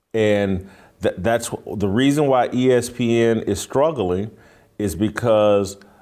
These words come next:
they've eliminated all masculinity from their air. Uh, you have former athletes on, uh,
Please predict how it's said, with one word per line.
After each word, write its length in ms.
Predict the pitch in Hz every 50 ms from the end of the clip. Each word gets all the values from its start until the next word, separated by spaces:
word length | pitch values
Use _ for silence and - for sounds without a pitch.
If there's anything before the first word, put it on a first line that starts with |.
| _ _ _ _ _ _
they've 380 | 82 110 107 107 107 92 80 - -
eliminated 640 | 107 107 110 123 143 147 143 120 107 104 104 113 107
all 220 | 107 107 113 117
masculinity 1000 | 113 117 117 117 117 110 110 - - 120 110 117 127 120 107 95 87 98 95 95 92 - _ _ _
from 280 | - - - 110 107 104
their 200 | 104 107 107 90
air. 340 | 87 117 113 92 64 - - - - _ _ _ _ _ _ _ _ _ _ _
Uh, 380 | - 101 95 92 90 87 85 78
you 240 | 80 87 98 113 113
have 500 | 107 107 113 107 104 104 101 95 92 - -
former 380 | 120 120 123 127 123 123 110
athletes 640 | 78 107 117 117 107 92 - 101 98 92 87 - -
on, 440 | 98 92 90 87 87 87 87 87 85 - _ - - - _ _ _ _
uh, 280 | - 95 90 87 87 -